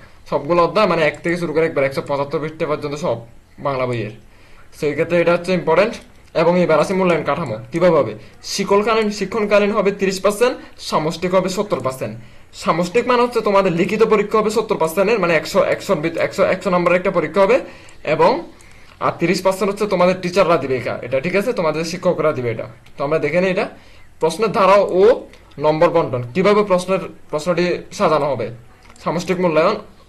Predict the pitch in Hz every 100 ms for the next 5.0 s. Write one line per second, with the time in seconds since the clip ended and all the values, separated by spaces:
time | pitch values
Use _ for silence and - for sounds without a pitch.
0 | - 160 202 208 160 180 - 240 202 220
1 | 190 165 202 220 214 185 165 156 165 233
2 | - 131 - 139 113 - - 139 147 -
3 | 208 196 190 202 190 196 190 208 208 180
4 | 160 180 180 156 139 143 143 120 107